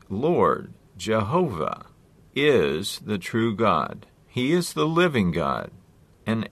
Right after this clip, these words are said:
everlasting King. And his wrath, or at his wrath, the earth shall tremble, and the nations will not be able to abide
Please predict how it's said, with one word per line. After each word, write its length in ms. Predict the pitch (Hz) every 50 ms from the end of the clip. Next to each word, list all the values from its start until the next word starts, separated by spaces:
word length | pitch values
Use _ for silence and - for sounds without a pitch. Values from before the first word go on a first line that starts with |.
| -
everlasting 1000 | 120 147 170 156 131 104 92 98 113 127 147 147 135 117 - - 87 80 82 76
King. 600 | - - - 160 156 139 107 73 62 60 - - - - _ _ _ _ _ _ _ _ - - - _ _ _ _ _ -
And 220 | - 90 87 82 92
his 360 | 113 160 170 165 160 - -
wrath, 640 | 104 110 123 127 131 135 147 151 - - - - _ _ _ _ _ _ _ _ _ _ _ _ _ _ _ _ _ _ - - _ _ _ _ _ -
or 200 | 95 92 85 - -
at 220 | 113 147 170 165
his 280 | 139 151 143 120 113 -
wrath, 440 | 120 123 131 139 139 151 147 - -
the 260 | 104 101 104 - - -
earth 340 | - 117 123 131 156 156 -
shall 480 | - - - - 120 127 139 139 143
tremble, 720 | - - - - 160 151 143 110 82 73 69 71 90 107 107 - - _ - - - _ _ _ - -
and 200 | - 120 120 120
the 100 | 117 110
nations 800 | 110 113 135 160 196 185 - - - 76 76 80 95 101 - -
will 200 | 113 117 120 120
not 560 | 120 127 143 156 170 175 180 180 180 - - 175 - _ -
be 240 | 120 120 117 120 120
able 580 | 80 123 147 147 131 139 139 139 143 143 143 _ _ _ _ _ _ _ -
to 280 | - 131 131 131 - -
abide 840 | - - 120 - - 113 110 101 92 87 90 90 85 82 90 107